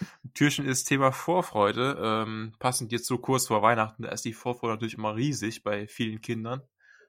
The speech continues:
Und vielleicht bei ein paar Erwachsenen auch noch, keine Ahnung. Ähm, wie war das denn bei dir, Marc? Ist das früher, war das früher mehr bei dir als Kind?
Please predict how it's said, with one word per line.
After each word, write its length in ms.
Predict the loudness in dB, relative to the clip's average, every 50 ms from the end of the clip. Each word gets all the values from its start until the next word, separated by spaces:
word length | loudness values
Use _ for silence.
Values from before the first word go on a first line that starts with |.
| _ _ _ _
Und 200 | -16 -16 -16 -14
vielleicht 280 | _ -4 -2 -2 -2 -2
bei 100 | -2 -2
ein 100 | -2 0
paar 240 | 2 4 4 4 4
Erwachsenen 400 | 2 2 2 0 0 -4 0 0
auch 80 | 2
noch, 240 | 2 2 0 0 0
keine 220 | -2 -2 0 0 0
Ahnung. 340 | 0 0 -2 -4 -6 -8 _ -20 -20 _ -20 -20 _ _ _ _ _ _ -4
Ähm, 500 | -2 -2 0 0 -2 -4 -4 -6 -8 -10 _ _ _ -20 -16
wie 200 | -10 -8 -6 0
war 100 | 2 2
das 120 | 2 2 2
denn 80 | 0
bei 100 | 0 0
dir, 200 | 0 2 0 2
Marc? 180 | 4 4 4 4
Ist 100 | 2 -4
das 160 | -8 -10 -12 -14 -18 -20 -20 -20 -20
früher, 560 | -14 -8 -6 -2 0 2 2 2 2 -2 -4
war 120 | -6 -6 -6
das 60 | -6
früher 240 | -6 -6 -4 -4 -4
mehr 300 | -4 -2 -2 -2 -2 -2
bei 140 | -2 -4 -4
dir 320 | -2 -4 -4 -4 -4 -6
als 200 | -8 -8 -10 -8
Kind? 460 | -6 -4 -4 -4 -6 -8 -12 -16 _